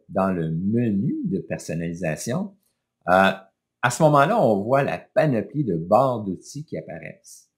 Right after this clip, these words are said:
Et c'est comme ça que j'ai simplement renommé un nouvel onglet à mon prénom. Donc, rapidement, comme ça, j'ai mon propre onglet dans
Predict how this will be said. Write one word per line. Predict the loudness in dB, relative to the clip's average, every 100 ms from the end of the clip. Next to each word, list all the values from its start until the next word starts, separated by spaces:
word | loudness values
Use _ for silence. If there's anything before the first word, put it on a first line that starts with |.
| _
Et | -8
c'est | -4 -2
comme | 0 0
ça | -2 -4 -6 -4
que | -2 -2 -4 _ _ -6
j'ai | -6 -6
simplement | -4 -2 0 2 0 -2 -8
renommé | -2 0 2 2 0 -4 -6
un | -8
nouvel | -6 -2 0 0 -2
onglet | -2 -4 -4 -6 -8 -6
à | -4
mon | -2 -4
prénom. | -6 -6 -8 -12 _ _ _ -6
Donc, | -6 -6 _ -10
rapidement, | -6 -4 -2 -2 -4 _ -6
comme | -4 -4
ça, | -6 -8 -12 _ _ _ _ _ _ _ _ _ _ -2
j'ai | 0 0 -2
mon | -2 -2
propre | 0 0 0
onglet | -2 -2 -4 -4 -12 _ _ _
dans | 0 2 0